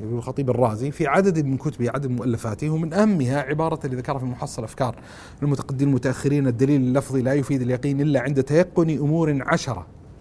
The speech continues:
عصمة رواة تلك الألفاظ وإعرابها وتصريفها وعدم الاشتراك والمجاز والنقل والتخصيص بالأشخاص والأزمنة وعدم الإضمار والتقديم والتأخير والنسخ وعدم المعارض العقلي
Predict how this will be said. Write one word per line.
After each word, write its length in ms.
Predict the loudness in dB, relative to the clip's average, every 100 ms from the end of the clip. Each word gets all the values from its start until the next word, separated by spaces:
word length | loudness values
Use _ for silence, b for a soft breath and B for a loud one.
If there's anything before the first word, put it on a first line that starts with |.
| -20 B B B B B B 2
عصمة 300 | 2 4 -2 2
رواة 200 | 4 4
تلك 280 | 0 -2
الألفاظ 500 | 0 0 0 0 2
وإعرابها 580 | 0 0 2 2 0 0
وتصريفها 600 | -2 -4 -4 -2 -2 0
وعدم 240 | 0 0 -2
الاشتراك 460 | -2 0 0 2
والمجاز 440 | 2 2 2 0 2
والنقل 400 | 0 0 0 -2
والتخصيص 520 | -2 -4 -4 -4 -2
بالأشخاص 460 | -2 -2 -2 -2
والأزمنة 480 | 0 0 0 -2 -2 -2
وعدم 340 | -2 -2 -2
الإضمار 440 | -2 -2 -2 0 0
والتقديم 480 | -2 -4 -4 -2
والتأخير 480 | -2 -2 -4 -2 -2
والنسخ 380 | -2 -2 -4 -2
وعدم 280 | 0 0 0
المعارض 340 | 0 0 0
العقلي 440 | 2 0 0 -4